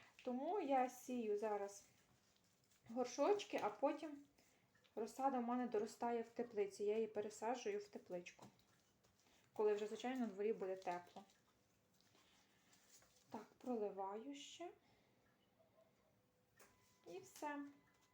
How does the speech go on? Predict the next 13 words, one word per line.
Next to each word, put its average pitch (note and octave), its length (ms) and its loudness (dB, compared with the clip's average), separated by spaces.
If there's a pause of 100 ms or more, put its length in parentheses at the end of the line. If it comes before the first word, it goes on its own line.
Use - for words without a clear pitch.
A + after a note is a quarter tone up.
(300)
І D#4 100 -4
залишаю C4 720 2 (1040)
також G#3+ 320 -10
на G#3+ 80 -6
підвіконні, C#4+ 640 -4
щоб C4+ 180 -2
не B3+ 100 0
поплутатись, B3+ 600 -4
де A3+ 160 0
в G#3+ 60 -4
мене G#3 180 -6
який G#3 240 -6
перчик. - 680 -2